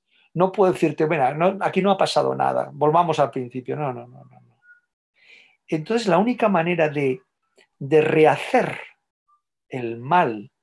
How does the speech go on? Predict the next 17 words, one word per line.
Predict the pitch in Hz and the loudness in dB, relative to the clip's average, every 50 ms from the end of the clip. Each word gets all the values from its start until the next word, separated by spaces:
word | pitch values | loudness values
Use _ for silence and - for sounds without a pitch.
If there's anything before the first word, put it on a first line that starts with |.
| _ | _
que | - - 127 123 | -8 -8 -6 -4
yo | 139 170 | -4 -6
he | 175 | -6
podido | - 185 151 170 165 156 | -6 -8 -8 -6 -4 -6
hacer | 139 - 160 143 | -4 -4 -4 -6
el | 120 113 | -4 -4
otro | 117 123 - - - 156 202 - _ _ _ _ _ _ _ _ _ _ _ _ _ _ _ _ _ _ _ _ | -6 -6 -6 -10 -12 -14 -14 -18 _ _ _ _ _ _ _ _ _ _ _ _ _ _ _ _ _ _ _ _
es, | - 160 147 - - | -4 -2 -2 -4 -6
primero, | - 180 180 170 156 127 107 110 107 - _ _ _ _ _ _ _ _ _ _ _ _ _ _ _ _ _ _ _ _ _ | -4 -2 0 0 0 -2 -4 -8 -12 -16 _ _ _ _ _ _ _ _ _ _ _ _ _ _ _ _ _ _ _ _ _
reconociendo | - 156 156 156 151 - 156 143 139 135 - - 180 208 214 190 151 143 | -6 -2 -2 -2 0 0 -2 -2 -2 -4 -4 -2 -2 -2 -2 -2 -4 -6
mi | 135 127 120 | -6 -8 -12
falta, | - - - 127 131 131 127 - - 233 | -10 -6 -4 -4 -4 -6 -10 -14 -18 -18
o | 302 _ _ _ _ _ _ _ _ _ _ _ _ _ _ _ _ _ _ _ _ _ _ _ _ _ - | -18 _ _ _ _ _ _ _ _ _ _ _ _ _ _ _ _ _ _ _ _ _ _ _ _ _ -8
sea, | - 139 117 | -6 -6 -4
mala | 117 120 131 135 131 | -2 0 0 0 0
conciencia, | 127 - 113 117 113 - 131 120 123 - - 175 170 | -4 -6 -10 -12 -12 -10 -10 -10 -10 -10 -10 -10 -8
vergüenza. | 151 127 120 113 123 131 135 139 - - - - - | -6 -6 -4 -4 -4 -4 -4 -6 -6 -8 -8 -8 -10